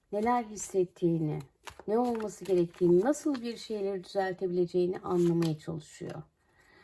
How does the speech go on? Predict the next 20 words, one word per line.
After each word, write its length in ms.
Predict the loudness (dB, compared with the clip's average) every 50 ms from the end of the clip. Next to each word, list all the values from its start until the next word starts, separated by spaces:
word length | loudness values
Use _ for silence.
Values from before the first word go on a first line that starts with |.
| -20 -20 -20 _ -16
Burada 540 | -10 -8 -6 -6 -4 -2 0 0 0 -2 -6 _ _
bir 240 | -14 -12 -10 -10 -8 -6
ayrılık 480 | -4 -2 -2 -2 -4 -6 -10 -14 -14
söz 260 | -12 -10 -10 -10 -10
konusu 480 | -8 -4 -4 -4 -4 -6 -8 -12 -12 -10 -8
ve 180 | -8 -8 -8 -10 _ _ _ _ _ _
sizin 360 | -16 -12 -12 -10 -8 -4 -2
ondan 340 | -2 0 0 0 0 0 0
uzaklaştığınızı 880 | -2 -4 -2 -4 -4 -2 -4 -6 -6 -6 -6 -8 -6 -6 -6 -6 -6 -6
hissediyor. 600 | -8 -8 -8 -8 -4 -4 -4 -2 -2 -4 -6 -6 -8 -14 _ _ _ _ _ _ _ _ _ _ _ _ _ _ _ _ _ _ _ _ _ _ _ _ _ _ _ _ -6
Biraz 300 | 2 4 6 6 6 6
da 80 | 4 2
arayı 320 | 2 2 2 2 0 0
kapatmak 540 | -2 -6 -4 0 0 0 0 0 -2 -2 -2
için 220 | -4 -6 -8 -6 -6
sanırım 460 | -6 -4 -2 -2 0 0 0 0 0
iletişim 440 | 0 0 0 0 -2 -2 -4 -4 -4
kurma 300 | -2 -2 0 2 4 4
isteği 460 | 4 2 0 -2 0 2 2 2 2
var. 180 | 0 -4 -6